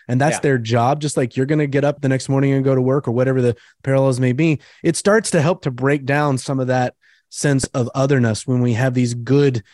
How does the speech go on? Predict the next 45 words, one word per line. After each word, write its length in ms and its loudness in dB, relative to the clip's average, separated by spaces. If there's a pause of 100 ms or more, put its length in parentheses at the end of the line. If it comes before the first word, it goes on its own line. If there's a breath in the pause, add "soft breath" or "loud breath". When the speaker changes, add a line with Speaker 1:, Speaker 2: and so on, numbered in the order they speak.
(220 soft breath)
Speaker 1:
interactions 540 0
with 80 -12
people. 160 0
And 80 2
I 60 2
think 220 0
C 200 -2
X 220 0
has 280 0
played 460 -2 (400 soft breath)
a 100 -2
role 260 2
in 80 2
that 280 0
as 280 0
the 80 -2
globalization 680 0
of 80 0
it 80 -2
has 140 -2
occurred. 280 0
And 160 2
I 160 0
would 140 4
argue 480 2 (560 soft breath)
this 240 0
is 140 -2
one 140 2
of 80 2
the 60 -2
unique 420 0
things 400 -2
that 260 -4
C 280 0
X 420 -2 (460)
has 200 2
an 80 4
opportunity 600 -2
to 260 -4
impact 680 -4 (400 soft breath)
in 200 -2
general 500 0
moving 320 -2
forward. 520 0
And, 180 0